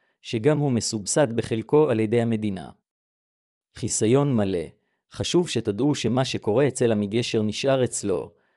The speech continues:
שום דבר לא יוצא החוצה ואפשר להגיד הכל על מנת לייעל את התהליך.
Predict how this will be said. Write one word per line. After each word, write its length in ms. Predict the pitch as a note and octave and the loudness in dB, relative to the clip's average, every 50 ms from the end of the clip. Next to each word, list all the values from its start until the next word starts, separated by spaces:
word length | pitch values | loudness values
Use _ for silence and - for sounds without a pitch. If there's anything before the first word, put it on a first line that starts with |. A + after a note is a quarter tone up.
| _ _ _ | _ _ _
שום 280 | - - C#3+ D#3 D3 | -4 -2 0 2 2
דבר 300 | A#2 A2 G2 B2 C#3 C#3+ | 2 4 4 4 4 4
לא 120 | C#3 C#3+ C#3+ | 4 6 6
יוצא 320 | D3 C#3 B2+ B2+ - D3+ | 6 4 4 2 2 4
החוצה 460 | B2+ A2+ G2+ - B2 B2 - - C#3 B2 | 4 4 4 0 -6 -6 0 0 0 2
ואפשר 440 | A2+ A2+ G#2+ G2 - - C#3 C#3+ C#3 | 4 2 2 2 0 0 2 2 2
להגיד 380 | A#2 A2 G#2 G2 G#2 A#2+ A2 A2+ | 2 2 0 0 -2 0 0 0
הכל 320 | - - - D3+ D3+ C3+ | 0 2 4 4 4 4
על 80 | C3+ B2 | 4 2
מנת 380 | A2 G#2+ G#2+ A2 C#3 D#3+ E3 - | 0 0 0 0 -2 -2 -2 0
לייעל 340 | A#2+ A2+ A2+ A#2 A#2+ A#2 | 0 2 4 4 4 2
את 100 | A2 - | 0 -2
התהליך. 640 | - - - G#2+ G2 F#2+ F#2 D2+ - - - - _ | -4 -4 -2 -2 -2 -2 -4 -8 -10 -14 -18 -20 _